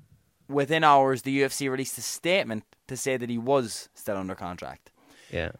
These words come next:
Speaker 1: As the man that's done the nuts and bolts, the nitty and gritty, and maybe researched all of this, I'll just hit you with my thoughts on it. From what I understand
Speaker 2: <laughs> Did you say you've done the research on
Speaker 1: No,
Speaker 2: it?
Speaker 1: no, you have.
Speaker 2: I mean, all
Speaker 1: And then
Speaker 2: right.
Speaker 1: I'm just saying,
Speaker 2: <laughs>
Speaker 1: I'll just give you my
Speaker 2: Yeah,
Speaker 1: point
Speaker 2: I
Speaker 1: on
Speaker 2: know.
Speaker 1: it, and then you can correct me.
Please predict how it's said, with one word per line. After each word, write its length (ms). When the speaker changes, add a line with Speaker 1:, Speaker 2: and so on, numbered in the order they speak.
Speaker 1:
As 180
the 80
man 300
that's 180
done 220
the 60
nuts 760
and 180
bolts, 380
the 80
nitty 340
and 100
gritty, 280
and 320
maybe 260
researched 540
all 80
of 80
this, 240
I'll 200
just 160
hit 160
you 80
with 80
my 200
thoughts 280
on 160
it. 140
From 180
what 120
I 100
understand 680
Speaker 2:
<laughs> 380
Did 180
you 120
say 180
you've 280
done 180
the 80
research 420
on 40
Speaker 1:
No, 120
Speaker 2:
it? 40
Speaker 1:
no, 120
you 240
have. 280
Speaker 2:
I 120
mean, 200
all 80
Speaker 1:
And 80
then 100
Speaker 2:
right. 100
Speaker 1:
I'm 0
just 160
saying, 200
Speaker 2:
<laughs> 100
Speaker 1:
I'll 260
just 220
give 160
you 100
my 160
Speaker 2:
Yeah, 60
Speaker 1:
point 200
Speaker 2:
I 100
Speaker 1:
on 140
Speaker 2:
know. 80
Speaker 1:
it, 40
and 80
then 140
you 160
can 140
correct 320
me. 160